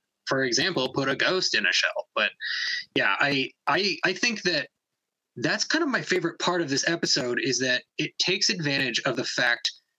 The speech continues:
that we, as the audience, are in the same headspace as the crew of Serenity,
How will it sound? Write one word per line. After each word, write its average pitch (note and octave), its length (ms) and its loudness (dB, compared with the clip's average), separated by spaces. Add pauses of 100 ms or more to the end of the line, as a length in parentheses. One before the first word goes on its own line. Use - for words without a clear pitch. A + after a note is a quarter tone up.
(320)
that - 220 0
we, F#3 680 0 (280)
as D3 220 2
the C3 140 0
audience, C#3+ 480 2
are B2+ 180 0
in D3+ 160 2
the E3+ 60 0
same - 220 0
headspace B2 480 2 (100)
as A#2+ 160 0
the G#2+ 180 -4
crew B2+ 320 0
of G2+ 60 -4
Serenity, G#2 720 -2